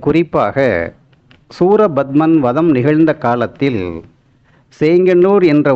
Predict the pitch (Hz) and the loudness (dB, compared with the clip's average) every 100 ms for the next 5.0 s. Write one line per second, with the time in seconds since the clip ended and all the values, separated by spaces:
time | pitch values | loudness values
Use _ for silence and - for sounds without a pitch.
0 | 120 147 160 170 123 135 151 160 156 151 | 0 0 2 2 0 0 0 -2 -2 0
1 | 151 147 147 170 160 123 147 160 170 165 | 2 2 2 2 2 2 2 2 0 0
2 | 131 156 156 151 147 139 127 123 135 143 | -2 -2 0 0 0 -2 -2 -2 0 -2
3 | 135 147 143 147 156 135 120 139 123 127 | -2 -2 0 0 0 -2 -2 -2 -2 -2
4 | 139 156 139 123 - 135 139 120 110 107 | 0 0 -2 -4 -4 -4 -2 -2 -2 -2